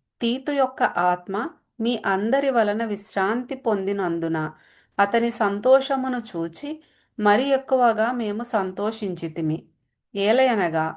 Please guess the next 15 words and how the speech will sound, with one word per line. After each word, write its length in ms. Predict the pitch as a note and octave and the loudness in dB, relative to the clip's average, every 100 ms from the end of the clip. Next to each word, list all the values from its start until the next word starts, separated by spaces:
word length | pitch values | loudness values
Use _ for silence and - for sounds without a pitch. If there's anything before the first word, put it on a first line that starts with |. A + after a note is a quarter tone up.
| - _ _ _ - | -12 _ _ _ -4
నేనతని 600 | G#3+ A#3+ A3 G3+ A3 A3 | 0 2 0 0 -2 0
ఎదుట 360 | F#3+ F#3+ B3 A3 F3+ - - | -4 -4 -4 0 0 -4 -6
మీ 180 | G3+ A3 | -2 0
విషయమై 680 | A3+ G#3 A#3+ B3+ B3 E3+ A3+ - _ _ _ G#3 | 0 0 2 2 2 0 -4 -10 _ _ _ 0
ఏ 120 | A#3 A#3+ | 2 2
అతిశయపు 760 | G#3+ A#3+ A#3+ C#4 C4+ C4+ C4+ A#3+ | 0 -2 -4 0 0 2 0 2
మాటలు 460 | F#3+ G3 G3 A#3+ A3+ | 0 0 -2 -2 -2
చెప్పినను 640 | - E3 - F#3+ F#3 F#3+ D#4+ - _ _ - | -4 -6 -4 -2 -2 -2 -4 -8 _ _ -6
నేను 300 | A3 A3+ B3 | 0 2 2
సిగ్గుపరచబడలేదు. 1400 | A#3+ A3 F3+ C4+ C4+ B3 A#3+ C4 A3+ G3+ F#3+ G3 E3 D#3 D#3 - _ _ _ - | 0 -4 -4 -4 0 0 0 -2 0 2 0 0 -2 -4 -6 -12 _ _ _ -4
మేమేలాగు 840 | A3 A#3+ A#3+ G#3+ G3+ A#3 C4 C4 C#4 - | 2 4 4 2 2 2 0 0 -2 -2
అన్నిటినీ 640 | F#3 G3 A#3+ B3+ C4 C4 | -6 -4 -6 -4 -4 -2
మీతో 380 | B3 G#3 G3+ A3+ A3+ | -2 -2 -2 -2 0
నిజముగా 640 | F#3+ D#3+ G3 G#3+ A3 A#3+ | 0 0 -2 -2 2 0
చెప్పితిమో, 720 | A#3+ F3+ E3+ E3+ D#3 E3 E3 | 0 -6 -6 -6 -4 -2 -2